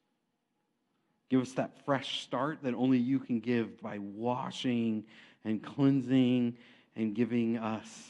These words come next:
your word. What a joy, Lord, to be washed by a holy God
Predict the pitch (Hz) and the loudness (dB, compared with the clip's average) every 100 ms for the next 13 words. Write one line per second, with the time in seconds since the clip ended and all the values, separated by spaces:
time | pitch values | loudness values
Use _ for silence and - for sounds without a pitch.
0 | - _ _ _ _ _ _ _ - 104 | -20 _ _ _ _ _ _ _ -8 -4
1 | 104 101 107 110 101 92 87 - - _ | -2 -2 0 0 0 -4 -10 -16 -20 _
2 | _ _ _ _ _ _ _ _ _ _ | _ _ _ _ _ _ _ _ _ _
3 | _ _ _ _ _ 123 113 101 127 120 | _ _ _ _ _ -2 -2 0 2 2
4 | 113 110 107 104 - - 110 107 123 143 | 2 0 -2 -4 -8 -4 -2 -2 -4 -6
5 | - - 117 117 113 135 123 117 123 160 | -10 -10 -8 -8 -4 -4 -2 0 0 0